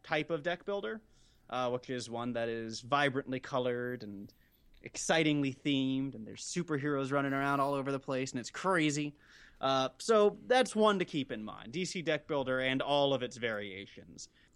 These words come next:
And with an additional note that you can substitute D C Deck Builder for any Cryptozoic deck builder, which includes the Naruto deck builder, which includes the Street Fighter deck builder, uh, and they'll all allow you to have a slight twist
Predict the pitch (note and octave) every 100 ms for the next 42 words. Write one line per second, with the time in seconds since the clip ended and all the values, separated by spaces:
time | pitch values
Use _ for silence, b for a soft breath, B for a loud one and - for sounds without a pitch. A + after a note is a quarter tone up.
0 | _ G3+ G#3+ F#3 D#3 F3+ F#3+ D#3 C3+ C#3
1 | C#3 B2+ B2+ B2+ D#3+ E3 C#3+ - D3 C#3
2 | - C#3+ A#2 C3+ B2+ C3 A#2 B2 - C3
3 | A#2+ A#2 - A#2 A#2 - - D3+ D3+ D3+
4 | D3 - - C#3+ C#3 B2 B2+ B2+ C3 A#2+
5 | B2 C#3+ C3+ C#3+ E3 E3 _ _ _ _
6 | _ _ _ - B2+ C#3 C3+ A#2 G#2+ G#2
7 | D3+ F#3 F3 E3+ E3 E3 D#3 E3 D3+ C#3+
8 | C#3+ C#3 C3 - A#2+ - A2 G#2 - -
9 | - F#3+ D#3 E3+ D3+ D3 C#3+ C#3 D3 C3+
10 | B2+ B2 A#2+ A#2 b b b - A#2 -
11 | D3 D3+ D3 D3+ D3+ E3 F3 G3 F#3 E3+
12 | D#3+ D3+ D3 C3+ C3+ - D#3 D#3 D#3+ E3
13 | - - C#3+ A#2 - - -